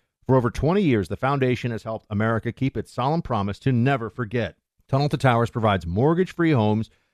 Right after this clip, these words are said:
to Gold Star families and the families of fallen first responders with young children, and builds specially adapted smart homes for catastrophically injured veterans, as well as work to eradicate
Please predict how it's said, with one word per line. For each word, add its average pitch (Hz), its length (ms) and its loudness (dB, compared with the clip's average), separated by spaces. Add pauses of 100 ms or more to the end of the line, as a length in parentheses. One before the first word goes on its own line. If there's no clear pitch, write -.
to 120 80 2
Gold 147 360 4
Star 156 240 4
families 113 500 0
and 175 220 0
the 196 40 0
families 135 380 0
of 104 120 0
fallen 127 340 2
first 117 280 -4
responders 113 520 -2
with 90 100 -2
young 113 240 2
children, 95 460 -2 (300)
and 107 160 2
builds 113 200 4
specially 143 440 2
adapted 123 420 0
smart 147 320 2
homes 117 240 2
for 101 100 -16
catastrophically 117 680 -2
injured 95 300 -4
veterans, 113 440 2 (280)
as 110 160 2
well 143 160 4
as 127 100 2
work 156 240 0
to 139 160 2
eradicate 127 680 2